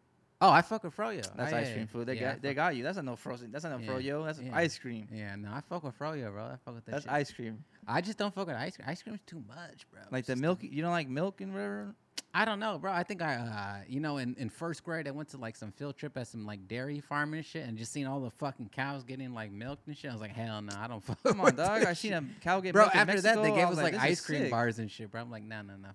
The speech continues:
Speaker 1: fuck that."
Speaker 2: Nah, that's the shit, though. You get to see the behind the scenes and shit.
Speaker 1: You ever seen, like, those fucking,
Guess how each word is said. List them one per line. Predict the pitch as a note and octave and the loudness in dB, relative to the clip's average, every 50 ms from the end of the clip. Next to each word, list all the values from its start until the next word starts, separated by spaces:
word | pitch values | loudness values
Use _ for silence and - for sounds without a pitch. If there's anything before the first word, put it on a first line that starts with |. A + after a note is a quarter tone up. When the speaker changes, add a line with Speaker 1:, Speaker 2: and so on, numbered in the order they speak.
| _ | _
Speaker 1:
fuck | - A2+ - | -12 -10 -6
that." | - A3+ | -4 -2
Speaker 2:
Nah, | B3+ A3 E3 C#3 C3+ | 0 2 2 4 2
that's | E3 F#3+ - | 2 0 -2
the | E3+ D3 | -4 -4
shit, | - - A#3+ B3+ G#3+ - | -4 -4 -8 -8 -6 -2
though. | C#3+ C3 | -2 -2
You | C3+ D3+ | 0 0
get | F3+ E3+ | -2 -4
to | C#3+ | -4
see | - - F#3+ F3 | -6 -8 -8 -6
the | D#3 C#3+ | -6 -6
behind | C#3 D3 E3 E3+ D3+ | -6 -6 -6 -6 -8
the | B2 | -10
scenes | - - A2 - G#3 G#3+ G#3 | -12 -12 -12 -10 -10 -8 -8
and | G#3 G3 | -10 -10
shit. | - A3 G#3 G#3 G#3 - - _ _ _ _ _ | -10 -10 -8 -8 -10 -10 -14 _ _ _ _ _
Speaker 1:
You | - D3+ G#3+ | -2 0 0
ever | G#3+ | 0
seen, | G#3+ A#3+ A#3 | 0 -4 -6
like, | A3 G#3+ - | -6 -6 -6
those | G3 F#3+ - | -6 -8 -8
fucking, | - G3+ G3 - F3+ D#3 - | -6 -8 -8 -6 -8 -10 -10